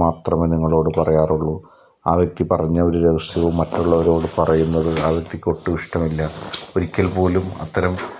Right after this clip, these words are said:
രഹസ്യങ്ങൾ പറയുന്നത് ആ വ്യക്തിക്ക് ഇഷ്ടമില്ല. ദേഷ്യമാണ് ആ വ്യക്തിക്ക് സമ്മാനിക്കപ്പെടാറുള്ളത്. പക്ഷേ ഹൃദയത്തിൻ്റെ ഉള്ളിൽ വെന്തുരുകുമ്പോഴും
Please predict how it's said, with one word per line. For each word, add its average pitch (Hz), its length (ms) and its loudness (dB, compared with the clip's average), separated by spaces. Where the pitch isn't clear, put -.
രഹസ്യങ്ങൾ 85 580 0
പറയുന്നത് 85 880 0
ആ 85 40 -4
വ്യക്തിക്ക് 82 500 -8
ഇഷ്ടമില്ല. 82 500 -2
ദേഷ്യമാണ് 82 520 -2
ആ 80 60 0
വ്യക്തിക്ക് 78 400 -6
സമ്മാനിക്കപ്പെടാറുള്ളത്. 76 1080 -6
പക്ഷേ 90 320 -4
ഹൃദയത്തിൻ്റെ 90 640 -4
ഉള്ളിൽ 85 280 -4
വെന്തുരുകുമ്പോഴും 80 960 -4